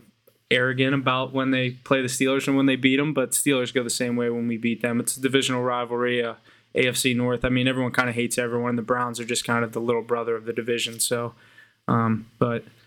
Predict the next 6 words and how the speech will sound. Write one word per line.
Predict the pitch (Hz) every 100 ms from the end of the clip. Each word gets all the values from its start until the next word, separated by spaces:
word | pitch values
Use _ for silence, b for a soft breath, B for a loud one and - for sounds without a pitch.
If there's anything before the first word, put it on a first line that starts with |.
| b -
like | 131
I | 120
said, | - 120 110
Browns, | 135 139 139 135
Caps, | - 131 127 123 - - - -
Bengals. | 123 127 127 123 120